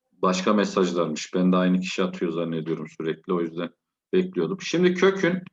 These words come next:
enine kestine bakıyoruz arkadaşlar. Bakınız, şimdi bitkileri sınıflandırmayı öncelikle bir hatırlamamız gerekiyor burada. Oradan bir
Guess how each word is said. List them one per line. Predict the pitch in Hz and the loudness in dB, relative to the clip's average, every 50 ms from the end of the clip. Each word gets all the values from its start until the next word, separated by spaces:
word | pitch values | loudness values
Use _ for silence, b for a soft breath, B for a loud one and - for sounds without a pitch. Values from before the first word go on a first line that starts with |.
| _ _ _ _ _ _ | _ _ _ _ _ _
enine | 123 139 156 175 180 185 180 | 2 2 4 6 4 4 4
kestine | 185 185 156 - - - - 151 156 143 | 4 2 0 0 0 -4 -2 2 2 4
bakıyoruz | 123 110 - - - 101 92 87 82 | 4 4 2 4 4 4 4 4 2
arkadaşlar. | 85 85 82 - - 82 78 - - - - - - - _ _ _ _ _ _ _ _ _ _ _ _ _ _ _ _ _ _ _ _ _ _ _ _ _ _ _ _ _ _ - - _ _ _ _ _ | 0 -2 -2 -4 -6 -6 -6 -6 -10 -14 -16 -18 -20 -20 _ _ _ _ _ _ _ _ _ _ _ _ _ _ _ _ _ _ _ _ _ _ _ _ _ _ _ _ _ _ -20 -20 _ _ _ _ _
Bakınız, | - 196 190 190 147 113 95 90 - - - _ _ _ | 0 0 2 2 2 2 2 0 -4 -10 -16 _ _ _
şimdi | - - - 175 190 185 143 127 - | -14 -6 -2 0 2 2 2 2 2
bitkileri | 175 180 180 - 226 214 208 170 117 117 127 - | 0 0 0 -2 2 4 4 4 4 4 2 0
sınıflandırmayı | - - 160 170 170 165 156 170 170 170 160 170 170 165 160 151 135 139 147 | -2 0 2 2 2 2 4 4 4 4 4 2 2 2 2 2 2 2 2
öncelikle | 156 151 143 131 120 110 95 - - 98 104 - - - _ _ _ _ _ _ _ _ _ | 0 -2 0 0 0 0 0 -2 -4 -4 -4 -4 -6 -14 _ _ _ _ _ _ _ _ _
bir | 139 139 | -4 0
hatırlamamız | 131 135 135 - - 147 143 147 147 143 143 151 139 117 98 | 0 0 0 2 0 2 2 4 4 2 0 0 -2 -4 -2
gerekiyor | 98 90 80 80 - - - 80 - | -2 -2 -2 -2 -6 -8 -8 -8 -8
burada. | 78 76 - - 95 | -8 -10 -8 -8 -8
Oradan | - - 120 123 120 113 113 117 110 107 98 98 | -4 -2 0 0 0 0 0 0 0 0 -2 -4
bir | 110 110 98 - | -6 -6 -6 -8